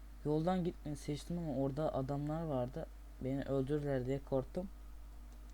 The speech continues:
Ölünce yeniden başlayacağız arkadaşlar, öyle. Uzun bir seri olacak bu. Tabii siz beğenirsiniz.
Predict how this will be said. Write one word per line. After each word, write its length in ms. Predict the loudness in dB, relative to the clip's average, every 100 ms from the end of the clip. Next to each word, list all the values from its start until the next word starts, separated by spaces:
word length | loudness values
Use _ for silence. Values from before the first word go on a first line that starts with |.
| -10 -10 -10 0
Ölünce 360 | 4 6 8 8
yeniden 360 | 8 6 6
başlayacağız 440 | 6 4 0 -2 0
arkadaşlar, 560 | -2 -2 -6 -4 -2
öyle. 340 | 2 4 2 -2 -6 -12 -12 -12 -12 -12 -12 -12 -12 -12 -12 -12 -4
Uzun 280 | -2 2 2
bir 40 |
seri 300 | 0 2 4
olacak 340 | 4 2 -2 -6 -4
bu. 80 | -6 -6 -12 -14 -12 -12 -12 -12 -12 -12 -12 -12 -10
Tabii 200 | 0 2
siz 260 | 2 2 4
beğenirsiniz. 760 | 6 6 4 0 -2 -4 -6